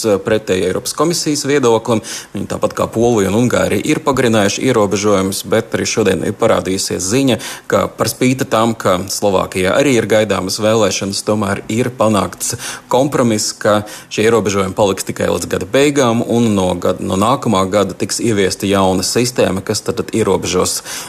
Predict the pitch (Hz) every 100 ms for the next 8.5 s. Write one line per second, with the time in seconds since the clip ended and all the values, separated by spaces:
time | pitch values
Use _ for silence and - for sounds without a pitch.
0 | - 101 104 117 104 90 101 92 101 104
1 | 101 101 - 117 113 - 92 90 101 85
2 | 98 98 - 113 101 92 87 85 78 95
3 | - 104 92 90 87 90 82 98 98 -
4 | - - 101 95 - 127 117 95 90 101
5 | 95 95 - - 104 - 95 92 95 90
6 | 92 - 92 95 92 90 87 - - 101
7 | 92 - 90 85 87 90 92 87 85 87
8 | - - - 95 92